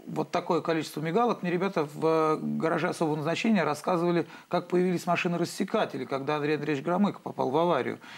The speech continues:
Из-за того, что на Рублёвском, э, на Рублёво-Успенском шоссе, где была одна полоса, а, выехал «Москвич», вот каблучок, совсем старый,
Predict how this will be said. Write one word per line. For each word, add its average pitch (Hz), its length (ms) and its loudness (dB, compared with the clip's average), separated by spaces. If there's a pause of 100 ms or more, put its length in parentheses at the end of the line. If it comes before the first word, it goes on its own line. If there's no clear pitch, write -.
(140)
Из-за 131 200 -4
того, 175 240 2
что 156 320 0 (200)
на 147 80 0
Рублёвском, 151 540 0
э, 151 160 -2
на 160 100 -2
Рублёво-Успенском 156 600 2
шоссе, 165 280 -2
где 165 280 0
была 165 240 4
одна 143 260 0
полоса, 143 480 0 (480)
а, 151 400 2 (500)
выехал 165 800 2
«Москвич», 185 560 2
вот 160 180 -6
каблучок, - 640 -2 (260)
совсем 165 460 0
старый, - 380 -4